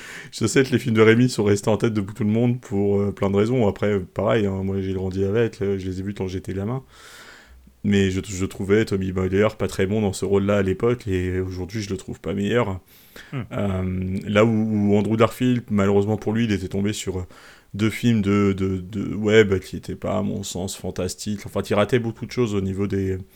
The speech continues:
Speaker 1: au niveau des, des, des vilains, notamment. Euh, par contre, Andrew Garfield incarnait le personnage super bien. Et là, il le fait encore. Et d'ailleurs, en fait, il est à l'origine de la seule scène vraiment marquante, à mon avis.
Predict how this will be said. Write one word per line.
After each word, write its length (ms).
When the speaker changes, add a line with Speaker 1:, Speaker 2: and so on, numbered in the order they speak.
Speaker 1:
au 100
niveau 260
des, 200
des, 140
des 300
vilains, 360
notamment. 460
Euh, 420
par 220
contre, 220
Andrew 240
Garfield 360
incarnait 360
le 100
personnage 480
super 280
bien. 200
Et 120
là, 120
il 80
le 60
fait 140
encore. 340
Et 40
d'ailleurs, 260
en 80
fait, 240
il 80
est 20
à 60
l'origine 520
de 100
la 160
seule 280
scène 220
vraiment 300
marquante, 480
à 40
mon 180
avis. 280